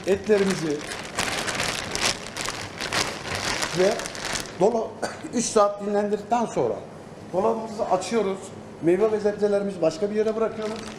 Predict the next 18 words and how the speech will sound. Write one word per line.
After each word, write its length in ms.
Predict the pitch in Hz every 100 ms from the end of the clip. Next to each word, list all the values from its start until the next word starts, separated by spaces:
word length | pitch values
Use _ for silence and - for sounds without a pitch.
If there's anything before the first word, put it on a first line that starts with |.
| - - - - -
Dolabımıza, 600 | 240 247 214 170 185 185 - - - -
raflarına 520 | 180 180 208 202 233 - - - - -
bu 40 | 247
şekilde 520 | 240 202 208 185 160
dizerek 380 | 170 214 220 220 - - - - -
etimizi 460 | 185 214 202 190 180
dinlendirmemiz 720 | 185 170 170 165 165 156 123
lazım. 180 | 110 - - - - - -
İkinci 380 | 185 - 233 240
ve 40 | 226
üçüncü 460 | 196 160 202 208
gün 140 | 196 175
kasabımıza 460 | 170 170 196 190 185
gider 360 | 175 180 170
kıyma 240 | 190 202 202
ve 60 |
kuşbaşını 540 | 175 156 - 190 190 175
yaparsak 440 | 190 202 156 156